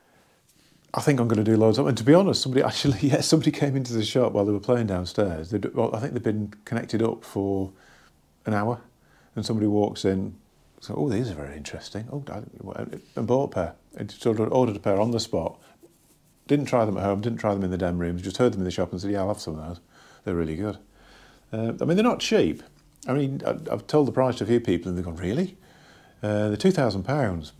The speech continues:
but if you compare them to, uh, other things that, you know, on the market at the ti-, at the, at the moment, there's nothing, I don't think there's anything that really approaches them sound quality wise. And there's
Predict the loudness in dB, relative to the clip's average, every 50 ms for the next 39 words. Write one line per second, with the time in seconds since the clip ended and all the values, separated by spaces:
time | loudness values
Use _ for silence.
0 | -8 _ 2 4 4 4 2 -2 -6 -12 -14 -16 -18 -20 -20 _ _ _ _ _
1 | _ _ _ _ -20 -12 _ -4 -4 -2 -2 -2 -2 -2 0 -2 -2 -2 -2 -2
2 | -2 -2 -4 -6 -6 -8 -10 -10 -10 -10 -12 -12 _ _ _ _ _ _ -20 -20
3 | _ _ _ _ -4 -2 0 0 0 0 0 0 -2 -2 -2 -2 -2 -4 -4 -4
4 | -2 -2 -2 -2 -2 -4 -8 -8 -4 -2 -2 0 0 0 0 -2 -4 -6 -8 -8
5 | -8 -8 -8 -8 -6 -4 -4 -4 -4 -4 -6 -4 -4 -4 -2 -2 -2 -2 0 0
6 | 0 0 2 0 0 -2 -4 -6 -6 -6 -4 -4 -4 -4 -4 -6 -10 -16 -12 -8
7 | -6 -4 -2 -2 -2 -4 -4 -4 -4 -4 -4 -6 -6 -6 -4 -4 -4 -4 -4 -4
8 | -4 -4 -4 -4 -2 -2 -2 0 -2 -2 0 0 -2 -2 -2 -4 -6 -6 -4 -6
9 | -4 -2 -2 -2 -2 -2 -2 -2 -2 -2 -4 -4 -4 -6 -6 -8 -12 -18 -20 -20
10 | -20 -20 -18 -10 -6 -4 -4 -2 -4 -4 -8